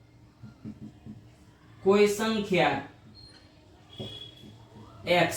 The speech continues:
છે. બરાબર? હવે શું કીધું? કે આ સંખ્યા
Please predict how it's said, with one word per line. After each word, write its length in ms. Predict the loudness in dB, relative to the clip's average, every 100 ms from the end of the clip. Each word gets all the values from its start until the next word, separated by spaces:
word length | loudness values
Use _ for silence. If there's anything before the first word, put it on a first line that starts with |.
| -8 -12 -10
છે. 160 | -10 -10 -14 -18 -18 -12 2
બરાબર? 340 | 4 4 2 -2 -6 0
હવે 200 | 4 4
શું 220 | 4 2
કીધું? 540 | 4 4 2 -2 -12 -2
કે 160 | 0
આ 340 | 0 2 2 4
સંખ્યા 500 | 4 4 6 2